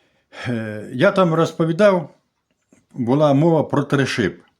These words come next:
Як його підібрати, щоб не міняти повністю шруса.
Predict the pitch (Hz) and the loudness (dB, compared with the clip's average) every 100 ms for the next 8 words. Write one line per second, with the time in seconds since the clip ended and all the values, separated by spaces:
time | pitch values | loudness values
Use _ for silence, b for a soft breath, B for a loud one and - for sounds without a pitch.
0 | _ _ - 139 147 147 127 117 120 101 | _ _ -14 0 0 2 0 0 0 0
1 | 110 131 170 170 143 120 - _ _ _ | 0 2 2 2 -2 -4 -8 _ _ _
2 | _ _ _ _ - - 123 104 104 104 | _ _ _ _ -20 -10 -6 -4 -2 0
3 | 120 135 131 120 120 123 120 107 - 113 | 0 0 -2 -4 0 0 2 -2 -2 -6
4 | - 123 113 - 90 | -2 -2 -2 -4 -14